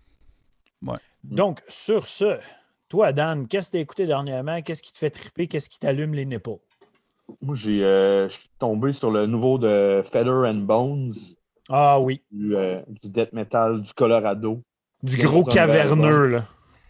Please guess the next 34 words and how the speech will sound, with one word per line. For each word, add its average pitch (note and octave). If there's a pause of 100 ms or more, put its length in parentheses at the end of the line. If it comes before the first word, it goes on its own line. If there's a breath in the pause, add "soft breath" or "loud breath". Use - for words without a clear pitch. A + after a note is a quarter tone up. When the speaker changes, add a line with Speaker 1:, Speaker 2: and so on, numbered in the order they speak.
(480 soft breath)
Speaker 3:
Ouais, C#3
mais D3
ça, B2
tu E3
sais, -
ça B2
blasse, B2
là. A#2
C'est A2
pas C3+
juste C3
du B2
O A#2+
S A2+
D A2+
M, B2+
euh, G#2
Speaker 2:
Ouais. F#2 (220)
Speaker 3:
tu A2+
sais, A2 (680)
mid-tempo A#2+
ou A#2
plus A#2
trashy, A#2
là. C3
Ça, F#2+ (360)
ça A#2+
blasse B2
beaucoup, A#2+
un A#2
côté A2+
quand A#2
même A2+
brutal. A2